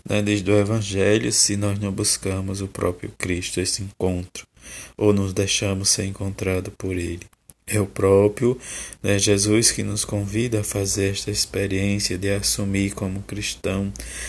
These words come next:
de fazer com que a nossa posição de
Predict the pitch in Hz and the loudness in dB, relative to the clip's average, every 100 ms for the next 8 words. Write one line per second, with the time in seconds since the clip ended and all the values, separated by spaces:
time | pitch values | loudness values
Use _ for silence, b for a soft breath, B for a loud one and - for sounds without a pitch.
0 | B B 98 - 104 104 104 104 104 104 | B B -2 2 2 2 2 2 0 -4
1 | 101 101 104 104 B B B B 104 98 | -2 0 2 0 B B B B -4 -2
2 | 95 98 107 - 110 - 104 101 101 - | 2 6 6 6 4 0 0 2 2 2
3 | 101 104 98 | 2 0 -2